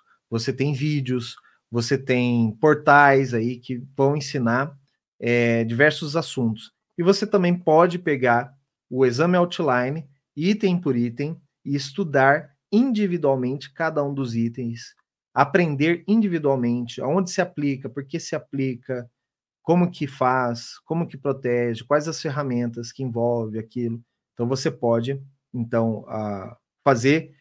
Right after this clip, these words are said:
isso como uma maneira pra você atingir o seu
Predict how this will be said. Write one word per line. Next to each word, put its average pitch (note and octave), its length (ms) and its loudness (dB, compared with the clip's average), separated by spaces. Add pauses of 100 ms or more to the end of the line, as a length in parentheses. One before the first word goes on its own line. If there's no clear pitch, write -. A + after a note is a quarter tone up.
(100)
isso C3 360 -4
como C#3 400 0
uma C3 300 -2
maneira C3 640 2 (220)
pra C3+ 100 0
você C3 260 -2
atingir C3 480 -2
o C3+ 60 2
seu C3 340 -4